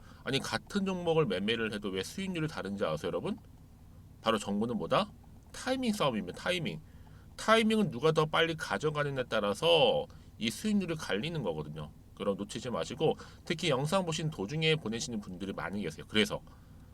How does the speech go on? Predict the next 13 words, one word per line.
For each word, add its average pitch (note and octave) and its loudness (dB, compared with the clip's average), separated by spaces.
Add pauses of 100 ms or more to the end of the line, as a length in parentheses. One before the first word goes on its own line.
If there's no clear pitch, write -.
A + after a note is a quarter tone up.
(160)
문자 A2+ 0
주시게 A2+ -4
되면 G#2+ -2
좀 C#3 -8
더 B2+ 4
빠른 E3 2
정보, C3 2 (280)
예, G2+ 0
받아볼 G#2 0
수 G#2 -10
있는 F#2 -6
거니까요. E2+ 0 (320)
공일공 B2+ 0